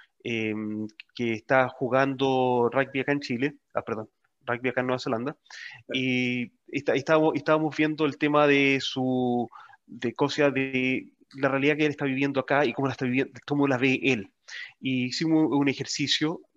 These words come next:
con respecto a, a, a su semana y para ver el equilibrio de los roles que él cumple,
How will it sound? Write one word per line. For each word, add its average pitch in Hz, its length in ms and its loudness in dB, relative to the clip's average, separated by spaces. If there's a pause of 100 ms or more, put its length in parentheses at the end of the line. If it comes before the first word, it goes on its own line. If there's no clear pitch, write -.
con 131 180 0
respecto 139 680 0
a, 120 400 6
a, - 840 -4
a - 80 -4
su - 160 -10
semana 127 500 0 (680)
y 131 480 0 (240)
para 131 260 6
ver 151 520 2
el 131 100 0
equilibrio 135 800 0 (180)
de 135 220 -4
los 123 180 -2
roles 143 260 0
que 139 80 -6
él 127 100 -4
cumple, 113 340 -6